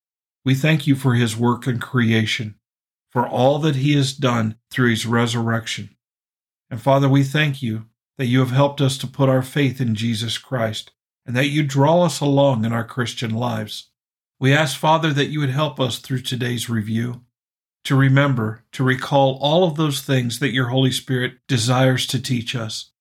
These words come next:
And then, Father, help us to walk in them. It's in Jesus' name that we pray. Amen. We are reading from Colossians chapter three, beginning with verse one.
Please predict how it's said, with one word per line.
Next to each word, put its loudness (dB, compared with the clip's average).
And 0
then, 4
Father, -2
help 0
us 2
to 0
walk 0
in -4
them. -6
It's -2
in 4
Jesus' 2
name 2
that 0
we 2
pray. -4
Amen. 2
We 2
are 4
reading 2
from 2
Colossians 0
chapter 0
three, -8
beginning 2
with 2
verse 0
one. -2